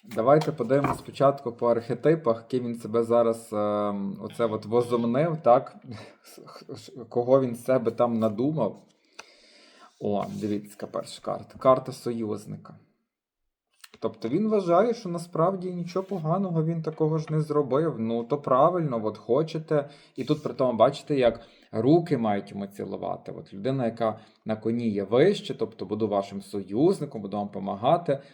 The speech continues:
Але от він вище, а всі решта там десь внизу. Знаєте, так мені ця карта сьогодні,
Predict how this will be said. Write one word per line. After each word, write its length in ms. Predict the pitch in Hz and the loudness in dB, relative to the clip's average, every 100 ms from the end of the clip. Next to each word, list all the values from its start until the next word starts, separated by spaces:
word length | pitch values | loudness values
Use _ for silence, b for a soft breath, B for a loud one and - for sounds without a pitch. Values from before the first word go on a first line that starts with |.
| B | B
Але 260 | 110 110 120 | -2 2 2
от 380 | 113 110 - - _ _ _ _ _ | 4 2 0 -12 _ _ _ _ _
він 280 | 110 123 151 | -4 2 4
вище, 540 | 131 151 180 - 175 - | 6 6 6 0 0 0
а 60 | |
всі 260 | 120 - 123 | -2 0 4
решта 400 | 127 147 - 120 | 6 6 2 -2
там 240 | 117 123 | 0 0
десь 180 | 117 117 | 0 -4
внизу. 460 | 104 117 113 98 92 | -4 -2 -2 -4 -4
Знаєте, 320 | 107 131 127 | -4 -4 -4
так 240 | - 120 | -4 -4
мені 120 | 117 113 | -4 -6
ця 140 | 117 | -4
карта 360 | 117 127 - - | 4 4 4 -2
сьогодні, 600 | - 110 117 117 113 | -4 0 0 2 -4